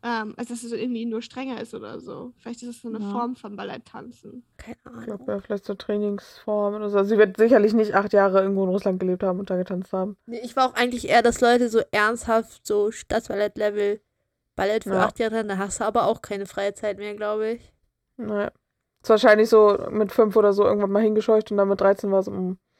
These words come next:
Speaker 4: reicht jetzt.“ <laughs>
Speaker 3: Wobei ich glaub, wenn du Gelenke kaputt hast, dann hast du's eher später noch gemacht, weil ich glaub,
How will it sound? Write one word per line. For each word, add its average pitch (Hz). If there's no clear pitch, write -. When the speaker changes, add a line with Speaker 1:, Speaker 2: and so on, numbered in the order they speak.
Speaker 4:
reicht 208
jetzt.“ 302
<laughs> 240
Speaker 3:
Wobei 233
ich 233
glaub, 233
wenn 240
du 233
Gelenke 233
kaputt 240
hast, 233
dann 202
hast 208
du's -
eher 196
später -
noch 202
gemacht, 208
weil 214
ich 190
glaub, 208